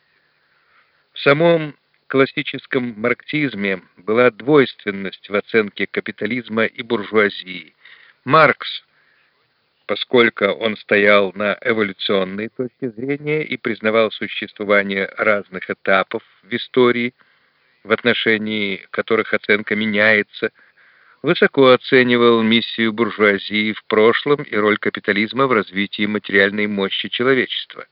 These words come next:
Вся концепция марксизма очень зависит от развития капитализма и приурочивает к капиталистической индустрии мессианскую идею пролетариата, которая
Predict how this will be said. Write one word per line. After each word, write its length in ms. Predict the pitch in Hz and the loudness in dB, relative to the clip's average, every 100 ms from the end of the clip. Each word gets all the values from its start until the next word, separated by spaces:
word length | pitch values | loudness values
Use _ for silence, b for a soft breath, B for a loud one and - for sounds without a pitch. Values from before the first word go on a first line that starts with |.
| b b b b b b b b | b b b b b b b b
Вся 200 | - 196 | 0 4
концепция 680 | 196 185 175 190 175 - 175 | 6 4 4 2 2 4 4
марксизма 800 | 151 147 - 196 185 135 131 120 | 6 2 0 -2 -2 2 4 4
очень 400 | - 185 - 165 | 4 2 4 -2
зависит 540 | 139 139 175 - 151 _ _ _ | 2 2 2 -2 -4 _ _ _
от 160 | 123 143 | -2 0
развития 500 | 127 117 151 139 131 | 0 -2 -4 0 2
капитализма 880 | - - 131 143 165 123 98 87 78 b b b b b - | 2 -2 0 0 0 -4 -2 -6 -6 b b b b b 0
и 160 | 143 | 2
приурочивает 1000 | 143 143 143 143 165 - 151 143 139 - - _ _ - | 2 4 4 4 2 2 -2 2 0 -2 -20 _ _ -2
к 40 | |
капиталистической 1080 | 139 - 143 139 131 151 - 139 - 139 135 | -2 0 -2 -2 -2 -6 -6 -6 -2 0 0
индустрии 800 | 139 127 123 - 143 143 139 131 - _ _ _ _ _ - | -4 -4 -6 -2 0 2 2 -2 -4 _ _ _ _ _ -2
мессианскую 920 | 135 - 143 143 151 - - 139 139 | -2 2 4 6 4 -2 -2 0 0
идею 400 | 117 113 131 127 | -2 2 4 4
пролетариата, 1080 | - 120 120 - 131 123 110 85 - 73 - - | 2 0 0 2 4 6 4 -2 -6 -6 -6 -4
которая 720 | 104 110 104 101 95 87 | -2 2 4 6 4 2